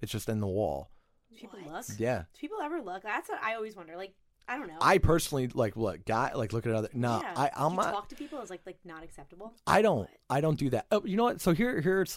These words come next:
Speaker 1: like, uh, when we would run, when we were on Housewives especially, okay, anytime we'd be at a sports game,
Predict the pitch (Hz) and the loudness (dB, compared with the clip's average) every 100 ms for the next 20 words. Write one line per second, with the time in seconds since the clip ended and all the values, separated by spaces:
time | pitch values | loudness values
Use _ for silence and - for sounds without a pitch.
0 | - 151 - - 147 139 139 175 240 220 | 0 0 0 0 2 4 4 0 0 -2
1 | 135 135 127 117 120 123 151 135 113 117 | 2 4 2 0 0 2 0 0 -2 0
2 | 117 107 - 101 98 - 80 - - - | -2 -2 -4 -4 -4 -6 -6 -8 -10 -6
3 | 104 120 - - _ _ _ _ _ 127 | -4 -6 -10 -20 _ _ _ _ _ -2
4 | 160 156 170 156 131 131 - - 110 - | 0 2 2 2 2 2 0 0 0 -2
5 | - 64 58 | -8 -12 -14